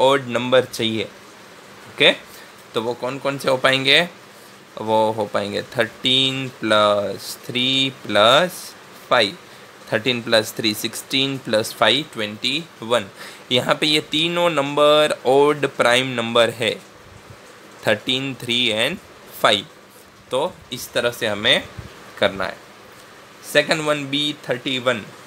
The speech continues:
Okay, again same rule follow करेंगे हम। तो थर्टी वन addition हो जाएगा थ्री, अरे sorry, five plus three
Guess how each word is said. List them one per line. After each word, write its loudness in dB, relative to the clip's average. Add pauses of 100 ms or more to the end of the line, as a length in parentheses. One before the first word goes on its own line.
(1200)
Okay, 2 (2000)
again 2 (260)
same -2
rule -4
follow -2
करेंगे -2
हम। -4 (720)
तो 2
थर्टी -2
वन 4 (100)
addition -2
हो -4
जाएगा -2 (460)
थ्री, -2 (640)
अरे 2
sorry, 0
five -2
plus 0 (100)
three -2